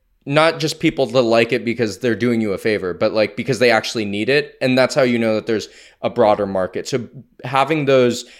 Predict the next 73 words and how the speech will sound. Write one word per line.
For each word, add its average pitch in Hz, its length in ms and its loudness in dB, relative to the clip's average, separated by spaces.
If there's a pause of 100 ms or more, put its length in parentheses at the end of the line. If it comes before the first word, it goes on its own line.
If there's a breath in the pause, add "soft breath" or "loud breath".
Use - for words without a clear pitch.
(200 loud breath)
um, 101 500 0 (240)
you 127 120 -2
know, 120 100 0
having 139 300 2
that 139 440 0
in 139 120 -2
your 123 120 -2
mind 113 360 0
as 107 140 -2
you're 113 100 -6
building, 113 340 -2
I 107 60 -2
think 110 180 -10
is 101 140 -10
really 107 240 -2
important 107 340 -6
for 113 200 -2
any 117 180 0
service 147 500 0
that 160 240 -2
you're 160 120 0
doing, 165 240 0
not 127 260 2
just, 131 460 0 (300 loud breath)
not 139 180 4
just 135 160 -4
this. 135 160 -4
This 131 160 -2
also 123 300 4
applies 117 320 2
to, 127 80 -2
like, 107 200 2
D 120 120 -4
two 110 80 -4
C 113 160 -6
products 104 400 -2
too, 127 160 -4
right? 107 200 0
You 120 120 -2
wanna 131 180 2
make 117 180 0
sure 123 200 -2
that 110 400 -2
people 147 260 0
genuinely 131 460 2
wanna 120 160 0
buy 117 240 4
it, 110 80 0
not 117 160 0
just 120 180 -4
'cause 123 100 -4
they're 113 120 0
like, 110 160 2
"Hey 139 160 2
man, 127 320 4
yeah, 123 140 4
I'll 117 100 4
buy 117 180 4
your 117 160 2
thing," 123 340 0
but, 107 160 2
like, - 380 -4
because 127 240 0
they 123 100 4
actually 113 320 0
need 110 200 0
it 107 100 2
and 104 80 -4
because 101 300 -6
it 107 120 -6
solves 92 300 -4
a 101 80 -6
need. 98 200 -8